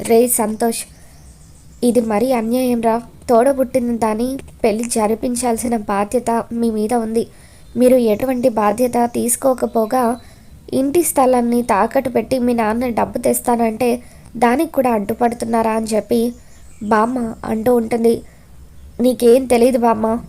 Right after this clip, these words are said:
నువ్వు ఊరుకో. ఇప్పుడు ఉన్న ఆ స్థలాన్ని కూడా పోగొట్టుకుంటే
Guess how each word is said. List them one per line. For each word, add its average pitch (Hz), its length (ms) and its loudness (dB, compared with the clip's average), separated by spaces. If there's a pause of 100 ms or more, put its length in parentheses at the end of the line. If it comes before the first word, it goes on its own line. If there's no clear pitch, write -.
(120)
నువ్వు 226 240 -2
ఊరుకో. 240 360 0 (1040)
ఇప్పుడు 247 480 4 (240)
ఉన్న 240 420 2 (300)
ఆ 254 120 2
స్థలాన్ని 247 540 2
కూడా 240 240 4
పోగొట్టుకుంటే 233 1000 -2